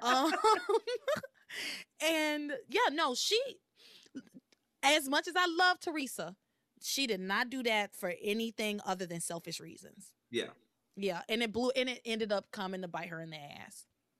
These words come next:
Speaker 2: Yeah. And
Speaker 1: It
Speaker 2: tha-,
Speaker 1: ended up
Speaker 2: that's
Speaker 1: coming to
Speaker 2: the
Speaker 1: bite her in the ass.
Speaker 2: It, it, well, and that's what hap-, once, once Chad says he does have that proof,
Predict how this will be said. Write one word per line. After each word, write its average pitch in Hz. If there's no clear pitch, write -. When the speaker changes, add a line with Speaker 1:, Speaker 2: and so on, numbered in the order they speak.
Speaker 2:
Yeah. 85
And 156
Speaker 1:
It 190
Speaker 2:
tha-, 196
Speaker 1:
ended 190
up 180
Speaker 2:
that's 156
Speaker 1:
coming 160
to 151
Speaker 2:
the 147
Speaker 1:
bite 143
her 127
in 117
the 110
ass. 95
Speaker 2:
It, 147
it, 139
well, 143
and 135
that's 151
what 160
hap-, 151
once, 147
once 143
Chad 147
says 135
he 127
does 123
have 127
that 120
proof, 117